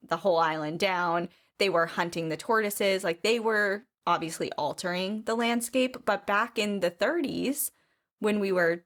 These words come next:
just going through our story, it was largely uninhabited by anybody else. So it seems like it was an untouched area. Eventually, through time, it becomes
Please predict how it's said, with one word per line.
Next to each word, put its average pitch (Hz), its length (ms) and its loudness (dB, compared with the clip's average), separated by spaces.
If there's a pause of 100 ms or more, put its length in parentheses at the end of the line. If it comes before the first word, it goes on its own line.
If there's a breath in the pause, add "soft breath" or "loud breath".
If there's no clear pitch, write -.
just 185 160 -4
going 180 180 -2
through 180 140 -2
our 160 100 2
story, 175 720 0
it 214 100 2
was 233 160 0
largely 202 640 0
uninhabited 175 600 -2
by 156 140 0
anybody 160 400 -4
else. - 460 -2 (240 loud breath)
So 226 140 0
it 196 120 -4
seems 190 300 -4
like 151 360 0
it - 80 -2
was 160 120 -2
an - 180 -10
untouched - 600 -2
area. - 500 -4 (120)
Eventually, 220 480 0
through 180 240 -4
time, 175 640 -2 (100)
it 202 160 0
becomes 190 420 -2